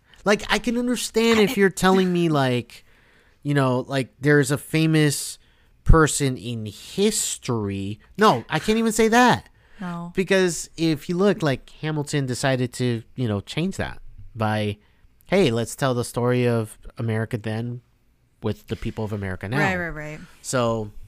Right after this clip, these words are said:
Speaker 1: so you can't even say that. Like, I get if people think there's an agenda, but the fact that there is so much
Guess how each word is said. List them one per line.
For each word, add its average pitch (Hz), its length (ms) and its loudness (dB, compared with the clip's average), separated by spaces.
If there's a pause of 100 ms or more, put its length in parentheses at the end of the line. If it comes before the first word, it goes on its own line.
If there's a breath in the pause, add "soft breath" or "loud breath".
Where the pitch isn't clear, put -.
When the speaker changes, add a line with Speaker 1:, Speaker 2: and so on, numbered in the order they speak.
Speaker 1:
so - 140 -12
you 113 80 -6
can't 139 180 -6
even 139 140 -2
say 135 140 -4
that. 127 280 -6 (440 soft breath)
Like, - 140 -2 (100)
I 170 120 0
get 190 420 4
if 151 220 -4
people 156 240 0
think 135 240 -2
there's 127 180 -2
an 110 80 -4
agenda, 92 400 -6
but 113 380 -8
the 131 80 -4
fact 170 320 0
that 131 160 0
there 123 160 0
is 110 140 -4
so 131 300 -2
much 120 540 -4